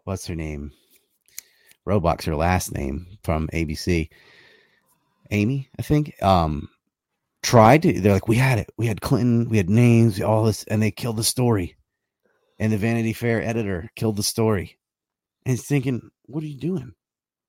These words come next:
This is the biggest story ever. This huge public interest. If you would tell them about this." The mass media failed. Social media failed. You and I tried to talk about it. They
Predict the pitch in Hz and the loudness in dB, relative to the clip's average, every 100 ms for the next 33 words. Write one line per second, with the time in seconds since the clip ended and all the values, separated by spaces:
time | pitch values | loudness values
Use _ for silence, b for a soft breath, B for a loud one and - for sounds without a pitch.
0 | _ 123 170 160 120 92 95 139 147 - | _ -4 -4 -4 -10 -6 -2 -2 -2 -6
1 | 143 135 131 160 147 104 104 - - 156 | -4 -2 -2 -2 -2 -2 -4 -6 -4 -4
2 | - 143 131 120 131 143 113 - 104 104 | -2 0 2 2 0 0 0 0 0 2
3 | 101 92 - 117 110 104 92 90 98 110 | 2 0 -4 -4 0 0 0 0 0 -2
4 | - b b b b b b _ _ _ | -4 b b b b b b _ _ _
5 | _ _ _ _ _ - 107 113 120 151 | _ _ _ _ _ -6 2 6 6 4
6 | - 139 135 127 120 - 147 - - - | 2 0 2 2 0 -2 -2 -4 -6 0
7 | 143 156 135 95 82 - 76 78 87 101 | 0 0 0 2 2 -2 -4 -4 0 4
8 | 107 107 117 120 131 131 127 - 143 139 | 4 4 2 0 0 0 -2 -2 -4 -2
9 | 143 156 165 151 _ _ _ - 78 | -2 0 0 -4 _ _ _ -14 -12